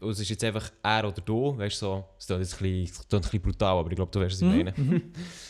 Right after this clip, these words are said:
Speaker 1: Ähm, das kenne ich nicht, aber natürlich so Situationen, wo, wo du halt weißt, ja, jetzt kommt's drauf an, das halt schon, aber
Speaker 2: Aber das hast du eher
Speaker 1: das ist,
Speaker 2: so
Speaker 1: das ist
Speaker 2: schulbezogen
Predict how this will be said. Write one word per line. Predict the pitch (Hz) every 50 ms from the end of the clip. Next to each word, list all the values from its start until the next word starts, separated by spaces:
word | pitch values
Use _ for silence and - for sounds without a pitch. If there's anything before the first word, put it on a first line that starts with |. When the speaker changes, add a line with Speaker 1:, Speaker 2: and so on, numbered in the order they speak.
| - - - - -
Speaker 1:
Ähm, | 104 107 107 107 107 104 104
das | 117 131 -
kenne | - 147 131 120 117
ich | 113
nicht, | 120 123 147 151 139
aber | 117 104 104 101
natürlich | 104 110 107 - 131 131 123 -
so | - 123
Situationen, | 110 113 104 - 110 107 101 - 113 117 120 120 120 107
wo, | 101 98 98 98 98 98 90
wo | 101
du | 95 107
halt | 104 113 110 98 101
weißt, | 110 113 113 -
ja, | 113 110
jetzt | 110 110 - -
kommt's | 107 95 - -
drauf | 98 90 -
an, | 113 113 113 101 92
das | 95 98 -
halt | 101 95 95 90 -
schon, | - 98 85 67 64 73 -
aber | - 80 80 85 85 80 - - - - _ _ _ _ _ _ _ _ - - - - - 160 -
Speaker 2:
Aber | 143 139 143
das | 160 147 156
hast | 160 143 -
du | 151 135
eher | 135 143 147
Speaker 1:
das | 156 156 95
ist, | 90
Speaker 2:
so | 156 147 147 147 147
Speaker 1:
das | 143 131
ist | - -
Speaker 2:
schulbezogen | 151 160 151 190 185 - 180 156 143